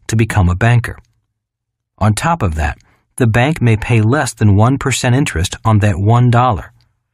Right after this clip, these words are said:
In better economic times, it could be five percent, and you, as a consumer,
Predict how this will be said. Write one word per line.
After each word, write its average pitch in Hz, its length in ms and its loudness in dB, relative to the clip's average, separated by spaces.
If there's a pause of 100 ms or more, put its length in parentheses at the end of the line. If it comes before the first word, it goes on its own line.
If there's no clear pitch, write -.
(380)
In 123 200 2
better 165 320 0
economic 120 520 0
times, 90 500 0 (320)
it - 180 -4
could 151 220 -2
be 147 120 0
five 135 460 -4
percent, - 480 -6 (280)
and 107 180 2
you, 113 360 0 (260)
as 98 180 -2
a 95 80 -6
consumer, 95 640 -2